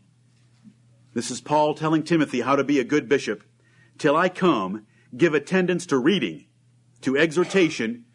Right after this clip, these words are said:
to doctrine. Neglect not the gift that is in thee,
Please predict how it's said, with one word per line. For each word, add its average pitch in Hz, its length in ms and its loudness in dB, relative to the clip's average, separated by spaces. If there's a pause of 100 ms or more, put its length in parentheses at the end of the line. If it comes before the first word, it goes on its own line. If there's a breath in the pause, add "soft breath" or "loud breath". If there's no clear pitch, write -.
(180)
to 135 140 -2
doctrine. 135 560 -4 (680 soft breath)
Neglect 120 480 2
not 165 220 2
the 135 80 -4
gift 160 320 2
that 131 140 -2
is 127 140 -2
in 147 180 2
thee, 165 340 0